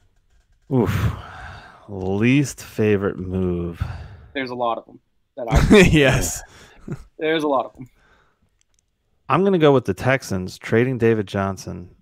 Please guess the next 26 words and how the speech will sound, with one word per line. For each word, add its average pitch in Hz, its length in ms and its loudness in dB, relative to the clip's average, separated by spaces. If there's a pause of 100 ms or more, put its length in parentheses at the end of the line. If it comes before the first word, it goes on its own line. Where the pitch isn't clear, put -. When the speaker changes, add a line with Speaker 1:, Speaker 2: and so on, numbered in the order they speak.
(160)
Speaker 1:
uh, 95 180 -8
trading 107 280 -2
for 95 160 -8
David 90 220 -6
Johnson. - 340 -16
No, 92 60 -10
I'm 90 180 -12
just - 160 -18
kidding. - 720 -6
Um, 87 420 2 (360)
Speaker 3:
<laughs> - 340 -8
You 113 240 -4
honestly 101 320 -6
could. 92 400 -4 (440)
Speaker 2:
Yeah. 123 300 2 (140)
Speaker 1:
<laughs> - 120 -12
I 139 80 2
mean, 127 40 2 (240)
I - 20 -4 (120)
could. 135 300 2 (520)
Or 92 200 4
the 123 120 0
Cook 180 240 0
signing. 98 640 -4
Um, 92 520 0 (1120)
yeah. - 320 0